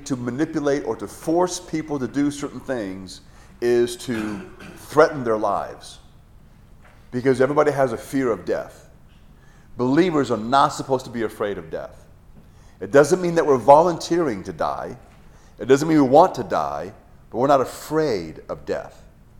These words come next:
You'll hear this kind of thing a lot when you read stories from people who are being l-, physically persecuted for being believers. It is not unusual that one of the threats against them is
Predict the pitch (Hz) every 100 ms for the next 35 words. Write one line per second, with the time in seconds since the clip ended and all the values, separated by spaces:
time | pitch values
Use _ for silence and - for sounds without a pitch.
0 | - - - - - 131 131 165 185 170
1 | - - 165 160 156 139 131 131 131 123
2 | 120 113 123 - 131 123 127 127 107 120
3 | 123 110 113 101 113 107 104 - - -
4 | - 98 110 - - 135 131 127 120 -
5 | 139 135 120 107 104 113 110 104 101 101
6 | 76 - - - - - - - - -
7 | - - 101 107 139 - 147 143 160 170
8 | 120 117 113 - - 123 110 117 147 143
9 | - - - 151 127 - - 117 135 131
10 | - 85 92 98 113 104 101 101 -